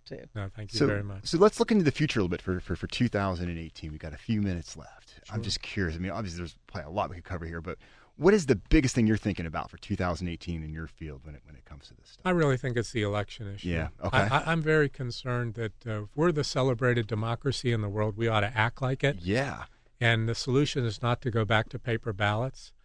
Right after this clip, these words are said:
Speaker 2: And when you talk about the voter I D problem, we ought to be working on voter I D with the idea of f-, full participation,
Speaker 3: Right.
Speaker 2: not restricting
Speaker 3: Restricting it, but getting
Speaker 2: participation.
Speaker 3: everybody eligible to vote to vote.
Speaker 2: And when we talk about election integrity, we wanna believe that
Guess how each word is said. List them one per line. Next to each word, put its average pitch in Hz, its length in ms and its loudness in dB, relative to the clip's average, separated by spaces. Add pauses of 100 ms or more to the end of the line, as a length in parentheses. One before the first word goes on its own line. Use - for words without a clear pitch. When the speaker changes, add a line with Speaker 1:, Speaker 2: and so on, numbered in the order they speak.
(400)
Speaker 2:
And 113 360 0
when 120 120 2
you 117 80 2
talk 143 280 6
about 120 320 0
the 123 80 -4
voter 117 400 2
I 110 140 -2
D 120 180 2
problem, 127 480 0
we 156 140 4
ought 156 120 2
to 135 80 0
be 120 160 0
working 120 400 0
on 107 160 -4
voter 113 320 0
I 107 120 -4
D 120 140 0
with 110 180 0
the 110 120 -8
idea 110 400 0
of 92 60 -6 (520)
f-, - 60 -20 (180)
full 165 140 6
participation, 107 960 0
Speaker 3:
Right. 131 400 4
Speaker 2:
not 131 240 0
restricting - 600 0
Speaker 3:
Restricting 127 280 6
it, 110 100 6
but 117 140 6
getting 120 200 8
Speaker 2:
participation. 117 120 0
Speaker 3:
everybody 139 440 4
eligible 123 260 2
to 131 60 2
vote 110 180 2
to 117 80 -2
vote. 110 440 0
Speaker 2:
And 127 120 2
when 127 160 2
we 127 100 2
talk 143 240 4
about 123 240 4
election 120 460 0
integrity, 113 560 -2
we 117 160 2
wanna 117 260 -2
believe 110 480 -6
that 107 220 -2